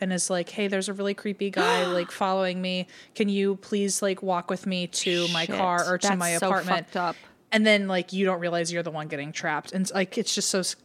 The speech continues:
Speaker 1: so it, I could totally imagine someone thinking they just made friends with someone on Kik or online and, like, "Oh, let's go grab a, a burger together. We're just, like, two girls out on the town."
Speaker 2: It's
Speaker 1: And it's just a trap.
Speaker 2: It's
Speaker 1: It's
Speaker 2: horrible. And, you know,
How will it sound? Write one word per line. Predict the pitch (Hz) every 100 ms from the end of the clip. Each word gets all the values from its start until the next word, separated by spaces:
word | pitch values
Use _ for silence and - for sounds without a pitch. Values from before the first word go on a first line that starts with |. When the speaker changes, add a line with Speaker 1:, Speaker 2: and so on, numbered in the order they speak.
| -
Speaker 1:
so | - - 220 214
it, | 233 240 233
I | 226
could | - 240
totally | - 226 214 208
imagine | 196 180 180 190
someone | 180 196 190 185
thinking | 185 185 196
they | 185
just | 180
made | 196
friends | 185 190
with | 190
someone | 185 185 170
on | 175
Kik | - 240 233
or | 180
online | 165 180 220 220 214
and, | 190
like, | 185 175
"Oh, | 226
let's | 214 190
go | - 190
grab | 180 175 170 - -
a, | 196
a |
burger | 175 220 262 254 240
together. | 226 220 214 214
We're | 180
just, | 170 170
like, | 156
two | - 240
girls | 220 208
out | 202 180
on | 170
the |
town." | - 240 226 214 -
Speaker 2:
It's | 247 240 - -
Speaker 1:
And | 180
it's | 170 -
just | 196 -
a | 175
trap. | - 165 127 - _
Speaker 2:
It's | 233 202
Speaker 1:
It's | - -
Speaker 2:
horrible. | - 240 254 247 196 170 - -
And, | 214 214
you | 226
know, | 226 220 214